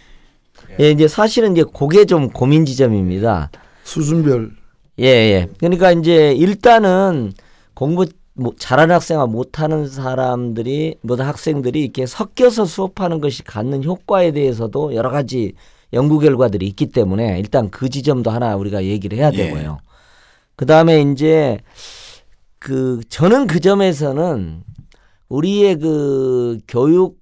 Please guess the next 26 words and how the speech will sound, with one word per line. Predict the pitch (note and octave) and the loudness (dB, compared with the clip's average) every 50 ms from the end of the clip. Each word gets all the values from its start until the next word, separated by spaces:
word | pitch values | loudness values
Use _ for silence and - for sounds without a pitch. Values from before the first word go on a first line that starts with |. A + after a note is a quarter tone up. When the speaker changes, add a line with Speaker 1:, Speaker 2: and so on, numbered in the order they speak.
| _ _ | _ _
Speaker 1:
패러다임이 | - F#3+ G3 G#3 G#3+ G#3 G#3 F#3+ E3+ D3+ | -10 -8 -6 -4 -2 0 0 0 0 -2
좀 | B2 B2+ F#2 | -4 -6 -8
바뀌어야 | - - - - - - - F3 F#3+ F#3+ | -10 -14 -18 -20 -14 -4 0 2 2 2
된다는 | E3 F3 E3 D#3 C#3+ C#3+ A#2+ A#2 | 2 0 -2 -2 -2 -2 -4 -4
조금 | - - - - A#2+ G#2+ | -8 -8 -8 -8 -8 -8
근원적인 | - B2+ B2+ D3+ F3 F#3+ G3+ F#3 F3 F#3+ E3 - C#3+ A#2 | -8 -2 0 2 2 2 2 0 0 -2 -2 -4 -6 -8
교육 | F#2+ B2+ C#3 D#3 D#3 - | -4 -2 -2 -2 -2 -4
철학적인 | - G3+ G3+ G3 - - G#3 F3 D#3+ | -8 -8 -8 -8 -8 -8 -6 -6 -6
문제가 | C#3 B2 A#2 A2 A#2 A#2 G#2 G2 | -6 -6 -6 -6 -4 -4 -6 -6
좀 | - G2 F#2 | -6 -8 -8
있는 | G2 A2+ C3 C3+ B2+ | -6 -6 -6 -6 -6
것 | G#2+ G#2 | -6 -8
같아요. | F#2 - G2+ G#2 | -10 -8 -10 -6
그러니까 | C3+ D#3+ D#3 | -4 -4 -2
뭐냐면 | C3+ D3 D#3 D#3+ D#3+ E3+ F3 C#3 G#2 F2+ - _ _ _ _ _ _ _ _ _ _ | 0 0 0 2 2 0 0 -2 -4 -6 -10 _ _ _ _ _ _ _ _ _ _
우리가 | - D3 E3+ F3 E3+ | -2 0 2 2 2
삼사십 | D#3 - - G#3+ A#3+ B3+ B3+ B3+ - - G#3 G#3 | 2 0 -4 -4 0 0 0 0 0 -2 -2 -2
년대, | G3+ F#3+ F3 D#3+ B2+ A2+ G2 G2+ A2 A#2+ G2+ D#2 D2 C#2+ - - - - - - - - | -2 -2 -2 -2 -4 -4 -4 -2 -4 -4 -6 -8 -10 -14 -16 -16 -18 -16 -18 -20 -20 -20
삼사십 | _ - - F#3 A3 A3+ B3 A#3+ A3 A3+ A3 | _ -10 -8 -4 -2 -2 -2 -2 -2 -4 -4
년 | G#3 G3 F3+ E3 D#3 | -2 -2 -2 -2 -2
전에 | C#3+ C#3 B2+ A#2+ B2 C3+ D#3 E3+ F3+ F#3 F#3 F3+ F3+ F#3+ _ _ _ _ _ _ _ | -2 -2 -2 -2 -2 -2 0 0 0 -2 -4 -6 -8 -14 _ _ _ _ _ _ _
교육은 | - - C3 D3+ E3 F3+ F3 D3+ C#3 B2+ A2+ | -6 0 2 2 2 2 2 0 -2 -4 -4
선진국을 | A2+ - - G#3 A#3+ A#3+ A#3 B3+ B3 A#3 A3 F#3 E3 C3+ | -6 -10 -10 -10 -8 -8 -6 -6 -6 -6 -4 -4 -4 -4
따라잡는 | - - E3+ F#3+ A3+ C4 A#3 A#3+ G#3+ F#3 E3+ D3+ C3 | -4 -6 -4 -2 -2 0 0 -2 -2 -2 -4 -4 -4
거잖아요. | A2 G2+ D#2 F2+ E2 D2 D#2 D#2 | -6 -8 -8 -10 -12 -12 -12 -12
그러니까 | F2 B2 C#3 D3 C#3 G2+ D#2+ | -12 -12 -4 -4 -4 -4 -4